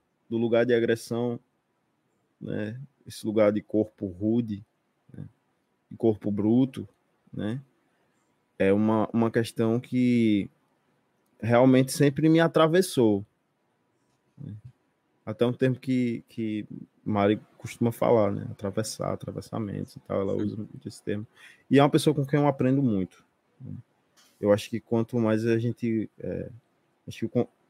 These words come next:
Speaker 1: aprender a conviver com as pessoas é isso, é massa demais, porque a gente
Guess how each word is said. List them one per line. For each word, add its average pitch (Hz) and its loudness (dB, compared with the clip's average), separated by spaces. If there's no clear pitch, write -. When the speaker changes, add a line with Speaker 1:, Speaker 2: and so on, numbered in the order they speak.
Speaker 1:
aprender 120 2
a 120 4
conviver 127 0
com 127 0
as 120 -6
pessoas 117 -2
é 123 2
isso, 110 -2
é 113 -6
massa 104 -4
demais, 107 -4
porque - -6
a 113 0
gente 110 -8